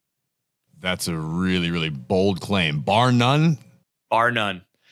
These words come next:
Speaker 2: When you have someone like John Cena coming out and saying and being asked who's the greatest of all time, and he says Brock Lesnar,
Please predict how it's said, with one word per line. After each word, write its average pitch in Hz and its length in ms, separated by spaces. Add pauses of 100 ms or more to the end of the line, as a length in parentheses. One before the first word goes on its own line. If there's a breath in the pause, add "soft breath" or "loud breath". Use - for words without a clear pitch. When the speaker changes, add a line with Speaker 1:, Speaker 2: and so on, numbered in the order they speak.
(100)
Speaker 2:
When 110 120
you 117 80
have 123 160
someone 151 300
like 127 180
John 123 340
Cena 120 360
coming 110 320
out 110 160
and 107 100
saying 113 480
and 110 160
being 113 220
asked 110 280
who's 117 200
the 117 80
greatest 110 340
of 107 60
all 107 160
time, 110 280
and 98 80
he 107 100
says 101 260
Brock 107 320
Lesnar, 101 440